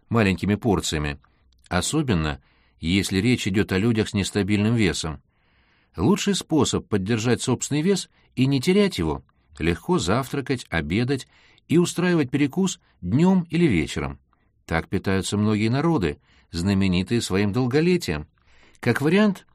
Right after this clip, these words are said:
можно легко завтракать, перекусывать вместо обеда и плотнее ужинать. Естественно, необходимо сначала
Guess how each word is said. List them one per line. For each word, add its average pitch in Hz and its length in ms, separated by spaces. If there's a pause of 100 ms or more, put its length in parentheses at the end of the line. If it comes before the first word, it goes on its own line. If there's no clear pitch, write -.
(200)
можно 139 320
легко 127 320
завтракать, 110 720 (460)
перекусывать 156 760
вместо 123 380
обеда 185 480 (180)
и 190 100
плотнее 139 440
ужинать. 78 480 (840)
Естественно, 80 840 (120)
необходимо 82 540
сначала 90 560